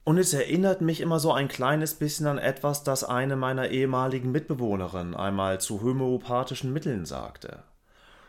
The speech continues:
Und in Bezug auf die Wirkung und bezieh-, die bestenfalls ambivalente wissenschaftliche Forschungslage,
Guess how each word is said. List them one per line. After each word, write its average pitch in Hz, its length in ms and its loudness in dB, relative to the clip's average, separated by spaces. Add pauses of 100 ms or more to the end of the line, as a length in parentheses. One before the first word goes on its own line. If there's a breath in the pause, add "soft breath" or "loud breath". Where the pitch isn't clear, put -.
(200 soft breath)
Und 127 220 2
in 135 100 4
Bezug 147 320 0
auf 143 120 6
die 127 180 -2
Wirkung 156 440 4
und 107 240 -2
bezieh-, 117 300 -4
die 117 680 -4 (560 loud breath)
bestenfalls 147 960 2
ambivalente 131 1040 4
wissenschaftliche 101 760 -2
Forschungslage, 82 920 0